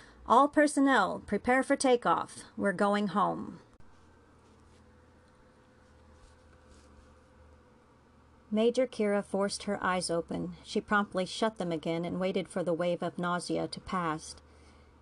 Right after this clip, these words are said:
The deck beneath her felt almost fluid to her touch, as if she could reach through it to the next deck below. That, too, would pass, she knew. She just had to wait.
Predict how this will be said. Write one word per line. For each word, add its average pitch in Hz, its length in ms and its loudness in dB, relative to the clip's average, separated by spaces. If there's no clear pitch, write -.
The 170 360 -4
deck 226 280 2
beneath 208 420 2
her 175 160 -2
felt 185 440 -4
almost 190 440 -4
fluid 220 520 0
to 175 160 -4
her 175 120 -4
touch, - 440 -4
as 175 160 -4
if 190 120 -4
she - 120 -4
could 170 180 -2
reach 180 280 -4
through 196 220 -2
it - 160 -4
to 175 100 -4
the 180 100 -6
next 180 320 -6
deck 185 260 -4
below. 175 500 -2
That, 196 340 0
too, 180 420 0
would 185 280 -2
pass, - 540 -6
she - 220 -6
knew. 160 300 -6
She - 220 -6
just 180 280 -4
had 196 200 -2
to 190 100 -2
wait. 165 380 -2